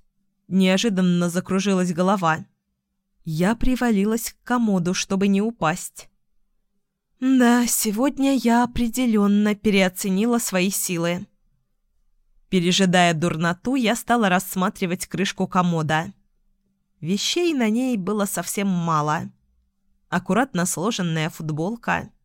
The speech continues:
тарелочка для мелочи и купюра в один доллар, сложенная в форме собачки. Та самая, что я дала Сэму на прошлой неделе.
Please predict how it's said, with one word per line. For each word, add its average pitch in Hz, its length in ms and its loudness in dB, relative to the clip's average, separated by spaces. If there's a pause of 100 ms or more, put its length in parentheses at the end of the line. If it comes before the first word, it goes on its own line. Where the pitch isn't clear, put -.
(380)
тарелочка 240 580 0
для 202 220 0
мелочи 208 680 -4 (400)
и 330 420 2 (160)
купюра 311 680 0
в 285 60 2
один 247 420 0
доллар, 214 540 -2 (100)
сложенная 190 800 0
в 190 40 -18
форме 202 400 -2
собачки. 190 840 -2 (580)
Та 240 140 0
самая, 233 480 0
что - 200 -6
я 220 200 0
дала 180 320 2
Сэму 285 380 -4
на 220 160 0
прошлой 202 460 -2
неделе. 180 760 -2